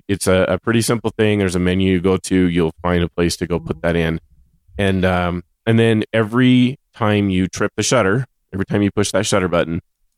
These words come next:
that information gets written into your digital file for your, your, uh, your photos that you're taking. It works, uh, whether it's J peg or raw, doesn't matter. It's, it's gonna be written into the file. And I try hard to remember to remind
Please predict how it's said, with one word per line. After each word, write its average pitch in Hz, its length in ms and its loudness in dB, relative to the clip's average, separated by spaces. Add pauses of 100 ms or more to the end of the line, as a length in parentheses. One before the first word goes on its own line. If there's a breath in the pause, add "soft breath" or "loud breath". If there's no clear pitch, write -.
(120)
that 110 140 0
information 113 640 0
gets 95 280 -2
written 107 320 0 (100)
into 117 960 2
your 95 380 2
digital 95 340 0
file 80 480 -4 (360)
for 92 120 0
your, 80 180 -2 (200)
your, 80 360 -2
uh, 71 220 -6 (320)
your 85 120 -14
photos 98 320 0
that 80 80 -4
you're 78 100 -4
taking. 82 380 -6 (340)
It 123 60 0
works, 120 260 0
uh, 117 100 2
whether 101 220 2
it's 92 140 -4
J 101 160 2
peg 98 220 -2
or 98 80 0
raw, 87 240 0
doesn't 87 240 -2
matter. 80 280 -2
It's, - 180 -8
it's - 160 -10
gonna 85 180 -4
be 80 200 -4
written 80 320 -4
into 87 240 -8
the 80 180 -14
file. 71 340 -4 (560)
And 101 100 0
I 107 40 2
try 147 400 0
hard 131 360 0
to 127 100 0
remember 113 500 2
to 107 200 -4
remind 101 520 0